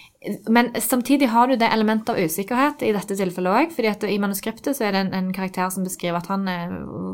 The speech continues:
voksen mann i femtiårene som bor sammen med sin søster som driver huset. Og så er de bare, de bare chiller og gjør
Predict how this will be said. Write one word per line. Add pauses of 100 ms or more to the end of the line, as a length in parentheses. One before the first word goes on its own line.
(680)
voksen
mann
i (120)
femtiårene
som (320)
bor
sammen
med
sin
søster
som (320)
driver
huset. (880)
Og
så (100)
er
de
bare, (1040)
de
bare
chiller
og
gjør